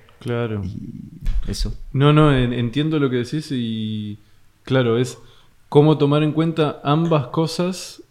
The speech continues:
Speaker 1: y sin perder la escucha analítica que es tan particular de, de la subjetividad consciente e inconsciente de la persona, tomando en cuenta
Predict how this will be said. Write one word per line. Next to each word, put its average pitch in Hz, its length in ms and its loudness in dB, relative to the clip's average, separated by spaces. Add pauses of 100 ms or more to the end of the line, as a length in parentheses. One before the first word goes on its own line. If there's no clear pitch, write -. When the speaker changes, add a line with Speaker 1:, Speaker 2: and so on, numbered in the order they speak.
(100)
Speaker 1:
y 123 120 -6
sin 139 220 0
perder 131 260 2
la 135 80 2
escucha 131 320 -2
analítica 123 600 -2
que 110 60 -4
es 101 100 -10
tan 120 220 -4
particular 113 720 -4
de, 107 360 -2
de 104 80 -6
la 107 120 -4
subjetividad 110 800 -4
consciente 131 580 -2
e 120 60 -2
inconsciente 110 800 -6
de 110 160 -6
la 113 160 -6
persona, 139 500 -4
tomando 143 500 0
en 139 80 -2
cuenta 147 520 -6